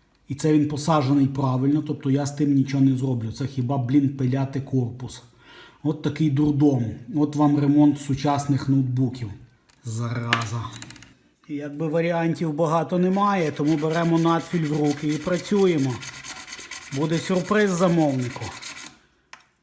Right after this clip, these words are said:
А що робити? Ні назад випаювати, ні роз'єм повертати, ні шукати інший.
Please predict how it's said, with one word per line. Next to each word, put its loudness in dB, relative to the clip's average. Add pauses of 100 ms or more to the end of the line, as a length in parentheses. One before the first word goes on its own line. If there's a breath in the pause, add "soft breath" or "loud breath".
(260)
А -6
що 0
робити? -6 (720)
Ні 2
назад 2
випаювати, 2
ні 2 (680)
роз'єм 0
повертати, 0
ні 2
шукати -2
інший. -2